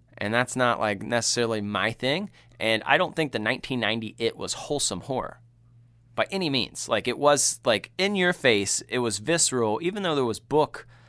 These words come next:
there's a lot of s-, frightening moments in this.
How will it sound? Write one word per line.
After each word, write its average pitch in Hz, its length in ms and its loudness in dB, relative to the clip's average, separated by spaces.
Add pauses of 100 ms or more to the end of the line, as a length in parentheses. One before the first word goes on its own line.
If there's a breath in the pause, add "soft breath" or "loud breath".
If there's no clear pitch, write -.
(140)
there's 254 200 0
a 339 60 4
lot 120 400 6
of 117 60 4
s-, - 260 4 (200)
frightening 117 500 0
moments 95 440 -6
in 78 100 -12
this. 67 360 -8